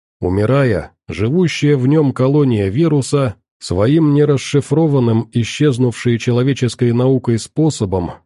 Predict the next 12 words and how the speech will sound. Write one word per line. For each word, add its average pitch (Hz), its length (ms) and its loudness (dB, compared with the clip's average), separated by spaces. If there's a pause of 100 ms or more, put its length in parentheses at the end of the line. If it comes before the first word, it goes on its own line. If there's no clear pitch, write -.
убила 143 540 0
всё, 165 300 -2
что - 180 -2
не 143 140 2
сопротивлялось 135 1000 0
в 101 120 -4
радиусе 139 760 0
нескольких 135 680 -2
десятков 123 680 -2
метров 131 500 0
от 123 220 -4
тела. 90 460 -2